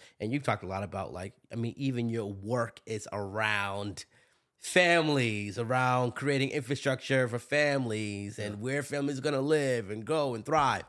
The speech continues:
Speaker 2: Right.
Speaker 1: Um, and I think that's really important. Um, what characteristics are you looking for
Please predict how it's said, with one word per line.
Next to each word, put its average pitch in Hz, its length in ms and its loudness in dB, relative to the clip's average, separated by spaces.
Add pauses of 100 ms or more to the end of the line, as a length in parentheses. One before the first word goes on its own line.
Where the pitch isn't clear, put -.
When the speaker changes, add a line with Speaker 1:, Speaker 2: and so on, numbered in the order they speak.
(220)
Speaker 2:
Right. 95 200 -14 (300)
Speaker 1:
Um, 123 500 4 (720)
and 143 140 6
I 135 80 8
think 139 180 0
that's 117 200 -2
really 131 420 2
important. 104 600 -6 (760)
Um, 110 500 0 (1900)
what 143 720 0 (720)
characteristics 113 1120 -2
are 104 160 -6
you 107 220 -4
looking 98 420 -8
for 87 720 -12